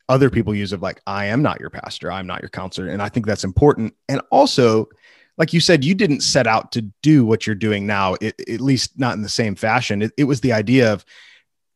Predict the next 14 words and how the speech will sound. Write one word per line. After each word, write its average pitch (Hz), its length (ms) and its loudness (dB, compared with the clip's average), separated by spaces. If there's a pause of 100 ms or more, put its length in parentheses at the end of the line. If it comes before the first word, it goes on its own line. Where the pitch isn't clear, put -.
(180)
every 139 340 6
woman 127 380 4
can 110 200 -4
be 107 120 -2
a 98 60 -4
theologian. 101 580 -4
And 98 120 -4
you 147 120 4
think 110 480 -2
in 107 160 -4
some 123 240 2
respect, - 460 0
every 123 260 2
woman 110 460 2